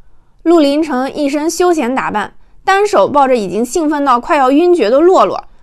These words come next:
出现在镜头里。节目里的两个男实习的家长赵宇和段嘉恒也是标准的帅，但是此时出现的陆凌晨，让人一下子就明白了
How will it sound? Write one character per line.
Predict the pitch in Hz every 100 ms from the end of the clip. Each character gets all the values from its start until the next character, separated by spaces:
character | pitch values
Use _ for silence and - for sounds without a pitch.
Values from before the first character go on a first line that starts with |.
| -
出 | -
现 | 277 285 277
在 | 262
镜 | 320 269
头 | 226 190
里。 | 233 - - - - _ _ _ _ -
节 | - 285
目 | 381 440
里 | 294
的 | 214
两 | 240 247 190
个 | 208 220
男 | 226 226 403
实 | - 254
习 | 269 247
的 | 254
家 | 254 285 285
长 | 196 - - -
赵 | - 392 294
宇 | 202 -
和 | - 226
段 | 294 302 254
嘉 | 285
恒 | 302 240 254 - -
也 | 220
是 | 208 254
标 | 320 349
准 | 320 196
的 | 214
帅， | - 330 - _ - - - -
但 | 440 403
是 | 392
此 | - - 202
时 | - 233
出 | - 370
现 | 403 339
的 |
陆 | 311 349
凌 | 247 254
晨， | 339 226 240 - - -
让 | 427 381
人 | 349 359
一 | 262
下 | 320 320 349
子 |
就 | 254 247
明 | 214 196
白 | 254 220
了 | -